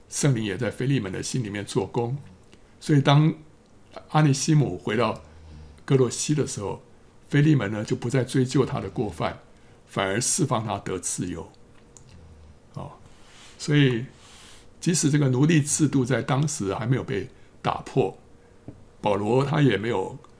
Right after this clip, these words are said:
鼓励说我们现在要废除这个制度，那没有讲。但是呢，福音的大能确实已经可以改变人心，让人超越这个地上的制度，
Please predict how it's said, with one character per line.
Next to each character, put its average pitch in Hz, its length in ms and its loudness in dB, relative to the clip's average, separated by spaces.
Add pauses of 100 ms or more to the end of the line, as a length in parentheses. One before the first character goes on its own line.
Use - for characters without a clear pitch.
(500)
鼓 104 160 -6
励 120 140 0
说 113 180 2
我 104 100 0
们 98 140 -6
现 123 100 -2
在 120 60 -2
要 104 120 -2
废 143 200 0
除 98 180 -4
这 95 160 -6
个 95 280 -4 (100)
制 - 200 -4
度， 110 280 -6
那 127 100 -6
没 123 160 -2
有 113 80 0
讲。 135 200 -8 (580)
但 147 120 4
是 147 140 2
呢， 127 140 2
福 131 240 -2
音 151 100 6
的 143 60 6
大 135 180 2
能 101 160 -8
确 123 160 0
实 110 220 -6
已 - 20 -8
经 104 220 -10 (540)
可 - 140 -8
以 113 60 -4
改 98 220 -2
变 117 240 2
人 95 200 -6
心， 113 300 -8
让 123 160 -4
人 110 220 -8 (340)
超 143 320 2
越 135 120 6
这 117 80 -2
个 101 40 -2
地 120 160 -4
上 98 160 -6
的 92 80 -10
制 - 240 -6
度， 98 260 -8